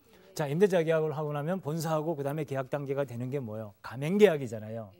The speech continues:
이 가맹계약인데 프랜차이즈 본사에는 가맹이, 가맹계약서가 퍼펙트하게 딱 만들어져 있습니다.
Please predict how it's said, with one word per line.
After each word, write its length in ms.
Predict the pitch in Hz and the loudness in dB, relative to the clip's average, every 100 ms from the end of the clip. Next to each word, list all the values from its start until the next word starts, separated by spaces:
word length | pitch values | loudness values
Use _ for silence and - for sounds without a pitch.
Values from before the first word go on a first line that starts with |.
| - - - - - _ _ - | -20 -20 -20 -20 -20 _ _ -8
이 120 | 185 | -8
가맹계약인데 1000 | - 147 180 185 156 127 113 113 139 98 _ _ _ _ _ - - | -6 -4 -2 0 0 -2 -4 -4 -4 -6 _ _ _ _ _ -14 -14
프랜차이즈 340 | - 170 175 165 | -8 -4 0 0
본사에는 520 | 123 135 135 123 135 | -2 -4 -4 -6 -8
가맹이, 560 | - 127 120 120 185 226 _ _ | -6 -6 -4 -4 -4 -6 _ _
가맹계약서가 760 | - 135 147 123 113 - 127 135 | -6 -4 -4 -6 -8 -10 -8 -6
퍼펙트하게 580 | 202 196 202 151 127 | -4 -4 -2 -4 -4
딱 160 | 139 151 | -4 -6
만들어져 500 | 131 127 180 156 110 | -4 -2 0 0 -2
있습니다. 500 | 104 - 107 92 | -10 -14 -16 -16